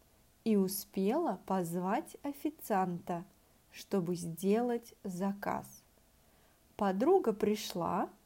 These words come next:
и подарила мне книгу, о которой я мечтала и которую я долго искала. С подругой мы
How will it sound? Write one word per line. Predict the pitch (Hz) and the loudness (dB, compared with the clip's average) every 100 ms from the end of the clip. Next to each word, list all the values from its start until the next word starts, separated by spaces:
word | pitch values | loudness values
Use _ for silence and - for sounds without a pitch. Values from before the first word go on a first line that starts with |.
| _ _ _ | _ _ _
и | 226 220 | -2 -2
подарила | 202 170 190 180 185 262 349 277 | 0 0 2 2 2 2 2 0
мне | 226 226 240 277 - _ _ - | 0 0 0 -4 -10 _ _ -8
книгу, | - 262 262 240 185 175 170 190 _ _ _ _ _ | 0 2 4 4 2 -2 -6 -10 _ _ _ _ _
о | 202 202 | -4 -2
которой | 196 185 - 208 226 220 | -4 -4 2 2 4 2
я | 196 185 202 | 0 0 0
мечтала | 190 190 - - - 214 202 185 165 151 202 - _ _ _ _ - | 2 0 -4 -12 -6 -2 0 0 -2 -6 -10 -16 _ _ _ _ -6
и | 202 | -4
которую | 202 185 - 220 262 254 226 220 - | -2 -2 2 2 4 2 0 -2 -6
я | 185 185 175 | -4 -4 -2
долго | 180 226 294 269 226 240 - | 2 2 2 -2 -4 -8 -6
искала. | 208 202 - - 185 170 170 233 - _ _ _ _ _ _ _ _ | -8 -6 -10 -4 -2 -2 -4 -8 -16 _ _ _ _ _ _ _ _
С | - - | -10 -6
подругой | - 190 175 220 349 349 180 196 - - - - | 0 0 2 2 4 2 -2 -6 -16 -20 -16 -2
мы | 226 339 | 2 2